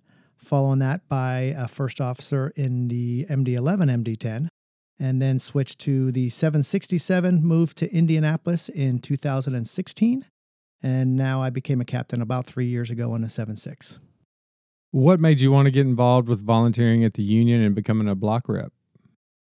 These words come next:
Speaker 1: I think the biggest thing is, is that being in the military, it was very selfless service to the folks there. And so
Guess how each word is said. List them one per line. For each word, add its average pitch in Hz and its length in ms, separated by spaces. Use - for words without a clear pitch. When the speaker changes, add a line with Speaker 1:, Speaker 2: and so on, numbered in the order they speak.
Speaker 1:
I 175 60
think 240 180
the 175 60
biggest 185 320
thing 165 200
is, 151 260
is 135 160
that 139 300
being 175 220
in 175 80
the 151 80
military, 151 680
it 139 120
was 117 300
very 135 360
selfless 156 460
service 143 480
to 147 360
the 143 140
folks - 340
there. 147 380
And 127 160
so 135 380